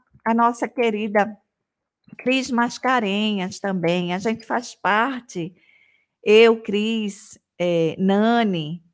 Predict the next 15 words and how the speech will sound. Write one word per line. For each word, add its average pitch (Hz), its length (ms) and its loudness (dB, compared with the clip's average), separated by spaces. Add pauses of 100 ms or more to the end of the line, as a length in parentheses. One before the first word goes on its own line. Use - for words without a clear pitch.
(100)
estamos 226 340 4
na 208 120 2
equipe 226 440 -4
de - 100 -14
coordenação 185 920 -2
do 170 500 -2
projeto 180 600 -2
Escutatória 196 1120 -4 (360)
e 311 100 -4
Cris 262 380 -2
tá 233 160 0
com 240 120 -4
a 233 120 0
gente 170 460 -4
também 180 540 -2